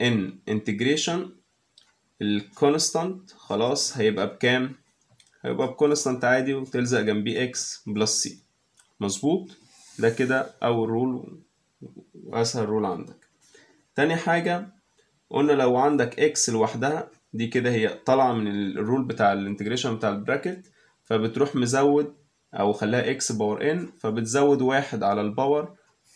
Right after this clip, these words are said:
وبتقسم على إيه؟ على الأس الجديد أو الباور الجديد. فالدنيا بالنسبة لك سهلة، مثلًا لو اكس باور فايف هتبقى اكس باور سكس اوفر ايه؟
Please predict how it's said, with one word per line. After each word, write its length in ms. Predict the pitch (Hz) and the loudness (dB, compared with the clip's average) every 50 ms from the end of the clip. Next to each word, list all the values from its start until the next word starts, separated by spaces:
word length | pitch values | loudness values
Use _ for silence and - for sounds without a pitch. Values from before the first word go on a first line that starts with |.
| _ - | _ -8
وبتقسم 500 | 107 90 - - 117 127 - - 113 110 | -8 -6 -4 -2 -2 0 0 0 0 2
على 200 | 104 104 104 95 | 2 2 0 0
إيه؟ 340 | 110 120 123 123 123 - - _ _ - | 0 0 0 -2 -2 -6 -10 _ _ -4
على 200 | 101 101 101 101 | -2 -2 -2 -2
الأس 320 | 98 117 123 123 - - | -2 -4 -4 -4 -4 -4
الجديد 300 | 113 104 101 110 120 120 | -4 -4 -4 -4 -2 -2
أو 140 | 110 107 104 | 0 0 0
الباور 300 | 101 101 110 113 110 104 | 0 2 2 2 2 2
الجديد. 360 | 95 92 92 87 85 - - _ - - _ _ _ _ _ _ _ _ _ _ _ _ _ - | 0 -4 -6 -10 -12 -14 -20 _ -20 -20 _ _ _ _ _ _ _ _ _ _ _ _ _ -4
فالدنيا 420 | 101 98 98 101 120 120 123 117 | -2 -2 -2 0 0 0 0 0
بالنسبة 360 | 113 110 104 101 98 98 113 | 0 -2 -2 -2 -2 0 0
لك 160 | 113 110 113 - | 0 0 0 0
سهلة، 300 | - 120 120 120 113 110 | -2 -2 0 0 0 0
مثلًا 300 | 113 113 113 117 110 104 | 0 0 0 -2 -2 -2
لو 120 | 98 95 | -2 -2
اكس 280 | - 127 123 - - - | -2 -2 -2 -2 -2 -2
باور 200 | 107 104 104 104 | 0 -2 -2 -2
فايف 300 | - 131 131 127 127 117 | 0 -2 -2 -2 -2 -4
هتبقى 320 | 110 107 95 - 113 113 | -6 -6 -4 -4 -4 -4
اكس 220 | 120 120 - - | -4 -4 -4 -4
باور 240 | 107 98 101 98 98 | -4 -2 -4 -4 -4
سكس 400 | 98 - 117 113 113 - - - | -4 -2 -2 -2 -2 -4 -8 -8
اوفر 380 | - - 101 107 104 98 98 - | -8 -8 -6 -4 -4 -4 -4 -4
ايه؟ 280 | 104 104 107 107 - | -4 -4 -6 -6 -10